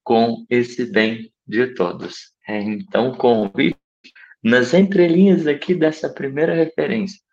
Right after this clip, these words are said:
para a uma construção de um novo referencial,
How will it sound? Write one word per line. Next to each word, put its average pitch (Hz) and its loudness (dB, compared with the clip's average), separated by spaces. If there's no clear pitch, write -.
para 104 2
a 113 4
uma 107 0
construção 165 -2
de 156 -4
um 139 -8
novo 160 0
referencial, 156 -2